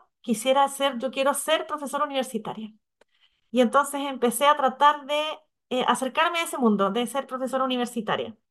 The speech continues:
siendo ayudante, acercándome a los profesores, tratando de hacer cosas con ellos. Eh, y finalmente eso, eh, funcionó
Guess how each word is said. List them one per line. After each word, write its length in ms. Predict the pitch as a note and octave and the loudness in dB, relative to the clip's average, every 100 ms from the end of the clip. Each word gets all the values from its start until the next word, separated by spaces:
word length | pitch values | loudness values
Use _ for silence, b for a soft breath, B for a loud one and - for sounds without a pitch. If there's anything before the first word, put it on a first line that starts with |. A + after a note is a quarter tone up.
| _ - | _ -2
siendo 260 | B3 A3+ | 2 4
ayudante, 1040 | G#3 G3+ F#3+ G#3 A3 A3 G#3 G#3 G#3+ G#3 G#3 | 6 6 6 6 8 8 4 2 0 0 -2
acercándome 480 | G#3+ A3 A#3 A#3+ | -4 -2 0 0
a 40 | G#3+ | -2
los 80 | G#3+ | -2
profesores, 840 | G3+ F#3+ - G#3 A3 A3 G#3 G#3+ | -6 -4 0 4 4 4 2 0
tratando 400 | A3+ G3+ C4 A#3+ | 0 0 0 0
de 80 | A3 | -2
hacer 260 | A3+ G#3+ | -4 -6
cosas 320 | - A3+ A3+ G#3+ | 0 0 -2 -4
con 200 | G3 G#3+ | -2 0
ellos. 520 | A#3 A#3 A3 G#3+ A3 b b b b _ _ _ _ - | 0 0 0 0 -2 b b b b _ _ _ _ 4
Eh, 800 | A3+ A3 G#3+ G#3+ G#3+ G#3+ G#3+ - | 6 8 6 6 6 6 4 2
y 100 | A#3+ | 0
finalmente 520 | C4 C4 C4+ C4+ C#4 | 2 2 2 4 4
eso, 640 | C4+ C4+ C4+ C4 C4 B3+ - | 4 4 4 6 6 2 0
eh, 260 | A3 A3 | -2 0
funcionó 520 | A3 A3 C4+ C4 F#4 | -2 0 2 6 6